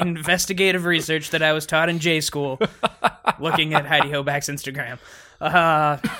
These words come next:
so the alleged D M sent from LeBron was, "Teach me how to hunt and I'll teach you how to ball.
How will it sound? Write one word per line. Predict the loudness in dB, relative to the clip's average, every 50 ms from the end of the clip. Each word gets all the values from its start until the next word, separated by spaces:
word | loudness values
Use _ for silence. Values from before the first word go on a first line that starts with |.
| -16 -18 _ -18 -18 -18 -18 _ _ _ -20 -18 -14 -8
so | -4 0 0 2 2 2 2 0
the | 0 -4 -10 -10 -8 -6 -4 -4 -4
alleged | -4 -2 0 2 0 0 0 -2 -4 -6 -6 -6
D | -4 -4 -2 0 0
M | 0 0 0 -2 -2
sent | -6 -6 -6 -6 -6 -6
from | -8 -8 -6 -6
LeBron | -6 -6 -6 -4 -2 -2 -2 -2 -4 -4 -4 -2
was, | -2 -4 -4 -4 -8 -10 -12 -14 -20 -20 _ _ _ -10
"Teach | -6 -4 -4 -4 -2
me | -4 -2
how | 0 0 0
to | 0 0
hunt | -2 -2 -4 -4 -4 -4 -8 -14 -20 _ -14
and | -10 -8 -8
I'll | -8
teach | -6 -8 -10 -10 -10 -10
you | -8 -6
how | -6 -6
to | -6 -6
ball. | -4 -4 -4 -4 -4 -6 -8 -12 _ _